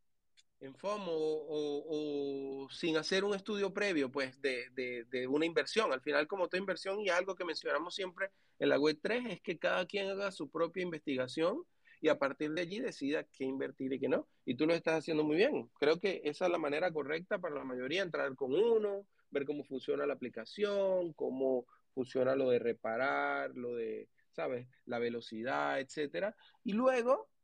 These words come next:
allí, según lo que considere, em, pues,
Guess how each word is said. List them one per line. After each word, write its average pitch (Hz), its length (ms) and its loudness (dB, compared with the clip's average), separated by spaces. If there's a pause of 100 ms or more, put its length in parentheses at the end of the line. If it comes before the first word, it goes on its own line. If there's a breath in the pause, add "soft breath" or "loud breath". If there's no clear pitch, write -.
(340)
allí, 143 540 -6
según 151 760 -6 (280)
lo 135 160 -2
que 131 120 -6
considere, 220 720 4 (680)
em, 123 1300 -2 (1700)
pues, 131 240 6